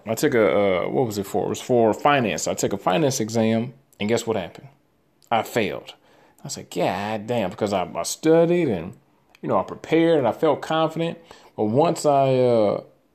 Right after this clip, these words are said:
saw the <laughs> first question on the test, I knew that,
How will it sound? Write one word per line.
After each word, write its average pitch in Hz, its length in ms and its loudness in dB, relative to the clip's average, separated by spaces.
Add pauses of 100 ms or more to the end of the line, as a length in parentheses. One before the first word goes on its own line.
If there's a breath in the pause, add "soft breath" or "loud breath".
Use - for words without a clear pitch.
(160)
saw 143 180 4
the 117 80 4
<laughs> - 180 -6
first 165 240 4
question 139 380 2
on 117 80 2
the 107 80 0
test, 117 320 2
I 101 60 4
knew 120 300 2
that, 98 280 0